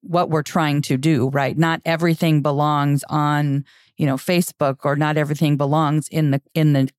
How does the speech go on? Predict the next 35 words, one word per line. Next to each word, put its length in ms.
newsletter, 600
right? 200
There 160
needs 280
to 100
be 160
some 480
conversation 760
around, 540
you 80
know, 80
what 180
the 100
win 280
is 420
and, 380
you 80
know, 80
where 240
is 160
it 180
best 460
purposed. 680
And 580
I, 280
I 160
would, 400
as 180
I 80
hear 180
you 160
talking 440
about 320
that, 260
w-, 400